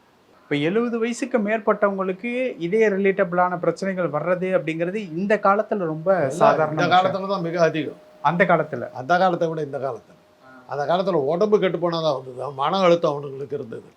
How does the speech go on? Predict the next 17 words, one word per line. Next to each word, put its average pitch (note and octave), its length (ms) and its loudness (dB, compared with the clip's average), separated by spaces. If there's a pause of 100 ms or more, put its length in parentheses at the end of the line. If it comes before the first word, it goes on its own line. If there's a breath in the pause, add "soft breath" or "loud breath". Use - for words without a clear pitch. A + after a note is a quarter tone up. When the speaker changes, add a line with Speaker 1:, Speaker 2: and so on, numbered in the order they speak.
Speaker 2:
இன்னைக்கு D#3+ 260 -2
ஆயிரக்கணக்கான F#3+ 680 4
மன E3 200 -4
அழுத்தம். C#3 360 -6 (140)
காலையில F#3+ 440 4
எந்திரிக்கும் F#3 320 -2
போது F#3+ 240 2
பால்காரன் F3+ 560 2
வந்தானா F3+ 280 -4 (140)
இல்லையாங்கிறதுல F3 640 0
போயிட்டு C#3+ 240 -4
இருப்போம். A2+ 220 -8
அந்த D#3 160 -6
காலத்துல F3+ 420 0
பால்காரன் F3 440 0
வந்தானாங்கிறது D#3 580 -8
இல்ல. - 100 -20